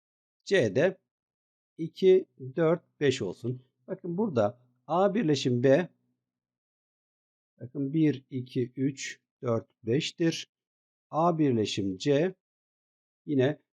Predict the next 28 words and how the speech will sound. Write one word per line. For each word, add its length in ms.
bir, 560
iki, 560
üç, 440
dört, 260
beştir. 560
Birleşimleri 800
eşit 300
olduğu 340
halde, 320
bakın 280
bunlar 180
eşit 240
olduğu 240
halde 320
B 240
ile 180
C 240
birbirine 360
eşit 340
değil. 260
Her 160
zaman 180
eşit 240
olmak 320
zorunda 420
değil. 280
Bu 280
yanlıştır. 640